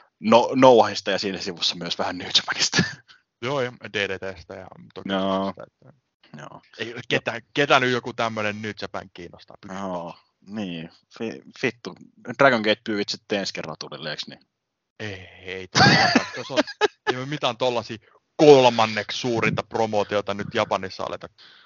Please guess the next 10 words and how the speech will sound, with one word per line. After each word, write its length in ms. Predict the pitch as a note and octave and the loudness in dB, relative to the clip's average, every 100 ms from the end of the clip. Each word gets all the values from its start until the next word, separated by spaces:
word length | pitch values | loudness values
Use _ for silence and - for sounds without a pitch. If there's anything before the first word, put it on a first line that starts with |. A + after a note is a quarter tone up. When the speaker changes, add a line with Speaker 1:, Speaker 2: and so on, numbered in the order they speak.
| _ | _
Speaker 2:
käymään 400 | - F2+ B1+ B1 | -4 -2 -4 -6
lävitse, 400 | A#1 A#1 - - - | -6 -8 -12 -16 -16
et 80 | - | -16
se 160 | - - | -18 -16
on 120 | C3+ C3+ | -2 6
Speaker 1:
Aa, 340 | A#2+ F#2+ F#2 | 8 8 6
mitä 180 | A#2 A#2 | 0 2
sä 120 | A#2+ | 6
haluaisit 340 | A2+ G2 G2 F2 | 6 4 0 -6
ehdottaa? 460 | F2+ - - E2 | -8 -10 -16 -18